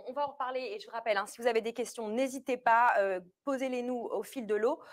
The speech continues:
On va évidemment zoomer sur l'emploi. On va faire ça. Comment favoriser l'emploi et la relance, hein, c'est vraiment le cœur de notre sujet grâce à votre épargne. Donc, on va parler emploi, on va parler job et création de job.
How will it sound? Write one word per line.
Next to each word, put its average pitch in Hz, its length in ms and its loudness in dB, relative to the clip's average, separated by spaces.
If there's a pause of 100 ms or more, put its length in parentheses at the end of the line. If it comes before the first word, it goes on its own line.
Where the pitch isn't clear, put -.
(260)
On 294 140 4
va 330 420 8
évidemment 247 520 -2
zoomer 240 480 -2
sur - 300 -4
l'emploi. 202 460 2
On 202 60 -6
va 226 140 4
faire 233 220 -2
ça. 269 320 4 (380)
Comment 330 300 4
favoriser 233 520 0
l'emploi 220 320 -2
et 220 60 -2
la 208 100 4
relance, 254 320 2
hein, 240 80 -8
c'est 220 160 -12
vraiment 220 320 0
le 208 100 0
cœur 247 200 0
de 233 80 -6
notre 208 240 -8
sujet 233 260 -6
grâce 214 240 -4
à 196 40 0
votre 180 180 -2 (100)
épargne. 254 480 2
Donc, 277 300 -2
on 277 80 2
va 240 140 4
parler 214 440 0 (100)
emploi, 277 400 2
on 226 40 2
va 208 100 4
parler 202 400 2
job 254 340 4
et 202 80 0
création 233 420 -2
de 208 140 -8
job. 202 300 2